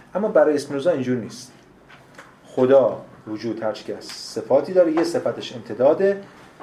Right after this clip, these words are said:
این جسم در واقع تجلی خداوند از حیث صفت امتدادش. جسم حالتی است که ذات خدا را ظاهر می‌سازد. از چه حیث؟ از این حیث که بعد داره،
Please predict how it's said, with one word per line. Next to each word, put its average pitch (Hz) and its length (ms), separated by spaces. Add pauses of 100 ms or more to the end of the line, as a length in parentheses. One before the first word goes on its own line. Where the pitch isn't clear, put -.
(680)
این 202 260
جسم 196 580
در 151 200
واقع 143 280
تجلی 135 720
خداوند 143 480
از 160 160
حیث 156 100
صفت 120 280
امتدادش. 104 640 (600)
جسم 175 540
حالتی 151 440
است - 160
که 131 60
ذات 143 340
خدا 131 360
را 214 320
ظاهر 135 300
می‌سازد. 107 640
از 131 220
چه 185 140
حیث؟ 226 320 (280)
از 139 180
این 196 120
حیث - 320
که 185 140 (160)
بعد 135 340
داره، 120 260